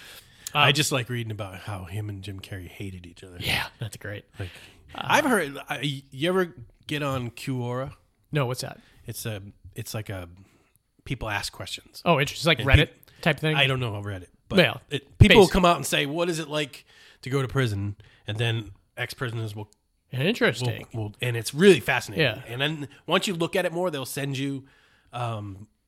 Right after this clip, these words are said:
Speaker 1: like, things you're interested in if they notice that you clicked a lot on
Speaker 2: They do a lot of
Speaker 1: prisoner
Speaker 2: movie
Speaker 1: stories,
Speaker 2: set
Speaker 1: those,
Speaker 2: type
Speaker 1: if you
Speaker 2: things.
Speaker 1: did movie questions, who's worked on movies,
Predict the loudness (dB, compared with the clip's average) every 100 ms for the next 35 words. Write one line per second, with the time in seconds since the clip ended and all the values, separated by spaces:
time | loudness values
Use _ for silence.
0 | -10 -8 -2 0 0 -4 -6 -8 -6 -4
1 | -4 -6 -8 -8 -8 -10 -14 -10 -10 -8
2 | -8 -6 -4 4 4 4 2 2 8 8
3 | 8 4 2 4 4 4 2 0 -4 0
4 | 0 0 -2 0 2 0 0 -2 -2 -4
5 | -6 -6 -6 -4 -4 -2 -4 -4 -4 -4
6 | -4 -6